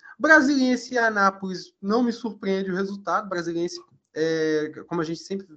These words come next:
vem falando, né, tem um investimento de, de um time de Série B, está na Série D, então tem a obrigação de ganhar os seus jogos, venceu bem a equipe do Anápolis. E o Grêmio Anápolis, como você falou, orgulho da cidade aí,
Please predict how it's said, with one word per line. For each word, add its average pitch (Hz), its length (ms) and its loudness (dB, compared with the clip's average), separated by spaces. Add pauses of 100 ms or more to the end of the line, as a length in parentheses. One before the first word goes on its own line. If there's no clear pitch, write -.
vem 165 140 -4
falando, 139 380 -6
né, 139 120 -8
tem 180 100 -4
um 202 60 0
investimento 180 640 -4
de, 165 300 -8 (400)
de 165 380 -2
um 160 100 -4
time 208 240 -2
de 202 80 -4
Série 190 320 -2
B, 190 240 2
está 202 260 -2
na 185 80 -2
Série 170 320 -2
D, 160 220 2
então 196 460 -2
tem 214 100 2
a 254 60 4
obrigação 214 480 0
de 196 80 -2
ganhar 170 280 -2
os 165 120 -8
seus 147 180 -4
jogos, 160 380 -4 (200)
venceu 156 440 0
bem 165 340 0
a 156 40 -4
equipe - 280 -14
do 151 80 -6
Anápolis. 160 560 -6 (580)
E 247 140 4
o 320 140 8
Grêmio 269 360 4
Anápolis, 254 460 4
como 220 180 -6
você 208 120 -2
falou, 208 340 2
orgulho 196 400 0
da 185 120 0
cidade 156 500 0
aí, 202 260 -2